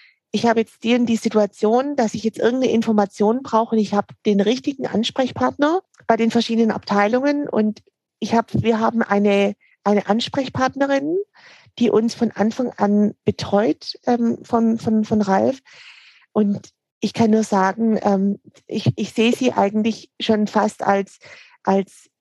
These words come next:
tolle Beraterin, fast als Freundin, die ich immer anschreiben konnte, auch abends auf dem Sofa liegend.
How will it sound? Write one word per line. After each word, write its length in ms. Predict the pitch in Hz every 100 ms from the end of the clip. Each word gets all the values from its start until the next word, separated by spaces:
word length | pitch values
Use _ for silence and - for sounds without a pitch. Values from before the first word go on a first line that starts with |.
| _ _
tolle 300 | - 226 247
Beraterin, 640 | 247 190 196 277 254 233 226
fast 320 | - 233 -
als 220 | 202 -
Freundin, 640 | - 190 196 226 269 285 339 - - - - -
die 80 | 233
ich 220 | 208 -
immer 380 | 247 277 285 -
anschreiben 560 | 226 277 - 262 269 254
konnte, 380 | - 247 240 208
auch 200 | 208 -
abends 300 | 208 233 -
auf 140 | 202
dem 100 | 208
Sofa 340 | 202 220 247
liegend. 640 | 240 247 240 294 349 -